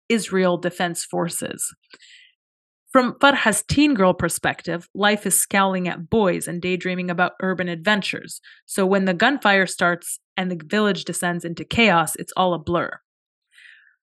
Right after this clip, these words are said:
Farha impulsively jumps out of the family getaway vehicle, refusing to leave her father behind.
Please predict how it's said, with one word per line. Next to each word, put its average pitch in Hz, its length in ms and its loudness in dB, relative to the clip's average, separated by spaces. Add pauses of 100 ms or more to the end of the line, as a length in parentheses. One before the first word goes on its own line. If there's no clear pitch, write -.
(260)
Farha 262 340 4
impulsively 202 760 0
jumps 202 320 0
out 190 120 4
of 175 100 0
the 170 60 -6
family 185 400 -2
getaway 190 440 0
vehicle, 160 460 -8
refusing 185 580 -2
to 185 100 -8
leave 175 180 0
her 175 120 -6
father 165 340 0
behind. 170 560 -4